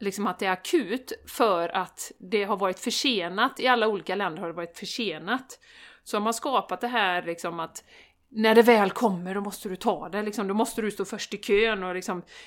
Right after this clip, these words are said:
se till att du får det, liksom. Så, så man har ju skapat en, en, en, också en ansvarskänsla. De flesta människor vill ju ta ansvar.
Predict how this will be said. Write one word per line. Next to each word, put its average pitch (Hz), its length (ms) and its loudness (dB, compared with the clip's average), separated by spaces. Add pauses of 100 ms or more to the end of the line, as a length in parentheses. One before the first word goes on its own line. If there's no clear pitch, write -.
se - 160 -4
till 233 320 2
att 220 100 2
du 226 80 -6
får 180 340 -2
det, 220 120 -4
liksom. 226 300 -2 (840)
Så, 233 580 4
så 240 180 -2
man 240 320 2
har 254 80 0
ju 254 120 0
skapat 220 680 0
en, 262 260 0
en, 247 260 -2
en, 233 400 -4 (1400)
också 247 280 2
en 220 120 2
ansvarskänsla. 202 760 -2
De 302 140 -4
flesta 339 300 -4
människor 285 380 -4
vill 277 140 -4
ju 269 60 -4
ta 269 180 -2
ansvar. 285 640 -2